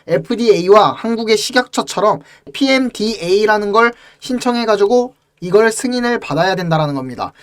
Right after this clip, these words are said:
자, 이 승인 언제 나온다? 칠월 달에 나온다는 겁니다. 자, 칠월 달에 나오게 되면은 뭐 한다? 한 번 더 급등할 수 있다라는 거예요. 자, 이거 이력 있잖아요. 우리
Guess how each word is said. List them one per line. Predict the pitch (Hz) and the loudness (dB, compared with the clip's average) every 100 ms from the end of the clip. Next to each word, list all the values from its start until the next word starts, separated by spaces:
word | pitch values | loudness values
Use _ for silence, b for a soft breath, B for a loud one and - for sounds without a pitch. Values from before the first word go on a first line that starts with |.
| b | b
자, | - 202 | -2 0
이 | 214 | 0
승인 | 214 262 254 247 | -2 0 0 0
언제 | 156 165 202 | 0 0 2
나온다? | 180 165 196 | 0 -2 -4
칠월 | - - 214 | -6 -6 -4
달에 | 208 190 | -2 -2
나온다는 | 139 131 147 143 | -2 -4 -4 -6
겁니다. | 135 135 135 143 b b b | -8 -8 -8 -8 b b b
자, | 185 165 | -6 -4
칠월 | - 247 240 | -2 0 2
달에 | 240 220 | 0 -2
나오게 | 165 147 185 196 | 0 0 0 0
되면은 | 175 151 160 175 170 | 0 -4 -2 -4 -4
뭐 | 131 139 | -6 -6
한다? | 156 190 196 | -4 -4 -6
한 | 185 | -8
번 | 190 | -8
더 | 170 | -8
급등할 | 147 127 - 170 | -12 -14 -8 -6
수 | 160 107 | -6 -10
있다라는 | - 143 151 120 | -10 -6 -6 -8
거예요. | 101 113 _ | -16 -20 _
자, | 185 170 _ _ _ _ | -4 -4 _ _ _ _
이거 | 156 214 196 | -4 0 0
이력 | 143 131 139 | 0 -4 -6
있잖아요. | 139 165 131 131 | -6 -6 -6 -10
우리 | 110 | -14